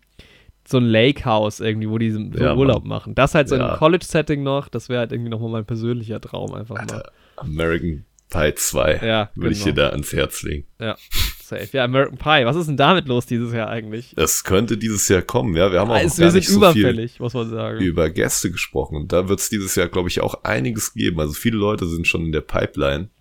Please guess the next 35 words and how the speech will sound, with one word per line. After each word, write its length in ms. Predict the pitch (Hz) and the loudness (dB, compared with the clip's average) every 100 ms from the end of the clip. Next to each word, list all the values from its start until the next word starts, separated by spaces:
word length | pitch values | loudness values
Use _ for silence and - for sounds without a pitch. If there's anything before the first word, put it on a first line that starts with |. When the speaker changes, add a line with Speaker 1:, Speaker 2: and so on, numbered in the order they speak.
| _ _ _ _ | _ _ _ _
Speaker 2:
wenn 100 | 85 | -4
ihr 20 | |
euch 160 | 80 - | -4 -2
gerade 240 | 85 80 | -2 0
angesprochen 500 | 60 92 - - 78 | 0 -2 -4 -6 -8
fühlt, 420 | 73 85 85 - - - | -6 -4 -4 -4 -8 -4
weil 260 | 73 69 - | -4 -4 -6
ja 120 | 76 | -6
Gäste 460 | 73 67 - 76 - | -4 -4 -4 -4 -8
oft 360 | - - - | -6 -6 -2
auch 180 | - - | -4 -4
Zuhörende 560 | - 113 98 78 78 76 | -4 -2 0 -2 -4 -6
sind 320 | - 80 - | -4 -6 -4
bei 120 | - | -6
uns. 440 | - 92 - - _ - | -4 -6 -8 -12 _ -10
Speaker 1:
Ja. 220 | 113 107 _ - | -8 -8 _ -4
Speaker 2:
Äh, 180 | 73 78 | 0 0
dann 240 | 80 80 | 0 2
gehen 140 | 82 80 | 2 2
die 100 | - | -2
Grüße 320 | 101 101 87 | -4 -2 -2
natürlich 460 | 76 - 76 - | -4 -4 -6 -4
raus. 420 | - 92 90 - - _ _ _ _ _ _ _ _ _ _ _ _ _ | 2 2 0 -6 -10 _ _ _ _ _ _ _ _ _ _ _ _ _
Aber 220 | 82 80 | -2 0
ja, 180 | 71 65 | 2 0
konkreter 640 | - 82 80 90 87 78 | -2 -4 0 0 2 0
wird 160 | 78 80 | 0 -2
das 160 | - - | -4 -2
dann 140 | 71 | -4
noch 160 | 69 73 | -4 -6
in 60 | |
den 120 | 71 | -8
nächsten 340 | 71 - - 65 | -8 -8 -8 -8
Wochen. 280 | - - - _ - | -10 -8 -10 _ -10
Speaker 1:
Ja, 200 | 104 | -8